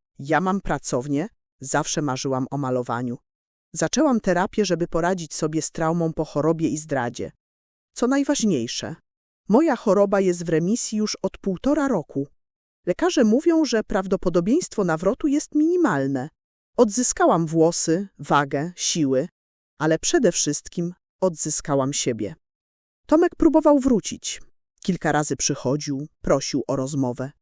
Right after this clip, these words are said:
Ostatnio przyniósł kwiaty i powiedział: „Magda,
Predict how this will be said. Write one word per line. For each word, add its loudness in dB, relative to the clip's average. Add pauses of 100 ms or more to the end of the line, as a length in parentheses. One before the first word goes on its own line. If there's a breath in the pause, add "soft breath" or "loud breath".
(460)
Ostatnio 0
przyniósł 2
kwiaty 0
i -8
powiedział: 0 (600)
„Magda, 2